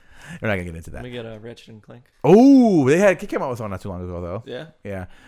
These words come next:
Speaker 1: But Ratchet, Ratchet and Clank Up Your Arsenal was one of my favorite games of all time because
Speaker 2: Yeah,
Speaker 1: it
Speaker 2: it
Speaker 1: was
Speaker 2: was a lot of
Speaker 1: fucking
Speaker 2: fun.
Speaker 1: brutally hard and
Speaker 2: A lot
Speaker 1: really
Speaker 2: of
Speaker 1: good.
Speaker 2: fun.
Speaker 1: Um,
Speaker 2: Give me a, give me a P S two classics like, uh, Psychonauts,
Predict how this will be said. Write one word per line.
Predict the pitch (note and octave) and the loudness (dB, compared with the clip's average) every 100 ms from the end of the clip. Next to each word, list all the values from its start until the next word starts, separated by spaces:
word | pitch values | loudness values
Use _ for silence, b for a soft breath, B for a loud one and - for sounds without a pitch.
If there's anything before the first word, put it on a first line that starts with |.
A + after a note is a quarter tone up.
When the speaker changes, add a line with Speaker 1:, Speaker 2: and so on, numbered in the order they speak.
| b | b
Speaker 1:
But | B2+ A#2+ | -4 2
Ratchet, | D3+ - B2 | 2 0 -2
Ratchet | C3+ D#3+ D#3+ | -2 -2 -8
and | C3+ | -4
Clank | C#3+ C3+ | -2 -2
Up | B2+ | -2
Your | A2+ | -2
Arsenal | A#2+ D3 D3 A#2+ | -2 -4 -6 -6
was | G#2+ | -6
one | A2 | -6
of | |
my | G2+ | -6
favorite | A2+ G#2+ | -4 -6
games | G2 F#2+ | -6 -10
of | F#2 | -10
all | F2+ | -12
time | F#2+ F2 E2 | -12 -14 -14
because | A#2 | -14
Speaker 2:
Yeah, | A2+ | -12
Speaker 1:
it | G#2 | -14
Speaker 2:
it | |
Speaker 1:
was | F2+ | -16
Speaker 2:
was | - - | -18 -14
a | |
lot | |
of | G2 G2 | -10 -10
Speaker 1:
fucking | - | -14
Speaker 2:
fun. | - - | -20 -20
Speaker 1:
brutally | F2 F#2+ F#2 F2+ G2 | -14 -10 -8 -10 -10
hard | F2 F2 F2 | -10 -10 -10
and | E2 | -14
Speaker 2:
A | |
lot | E2+ | -14
Speaker 1:
really | E2+ | -14
Speaker 2:
of | E2+ | -16
Speaker 1:
good. | F2 E2 - B B B B | -18 -18 -20 B B B B
Speaker 2:
fun. | A#2+ A#2+ A#2+ | 2 6 6
Speaker 1:
Um, | A#2 | 2
Speaker 2:
Give | |
me | D3 | -4
a, | C3 A#2+ B2+ | -8 -10 -14
give | D3 | -18
me | D3 | -18
a | |
P | - - C3+ | -18 -14 -14
S | |
two | - C3 | -14 -20
classics | - C3 B2 - B2 _ | -16 -16 -16 -20 -20 _
like, | A#2 A2 | -20 -20
uh, | - - | -20 -20
Psychonauts, | - B2 A#2+ A#2 A#2 A#2+ - | -20 -20 -18 -18 -18 -20 -20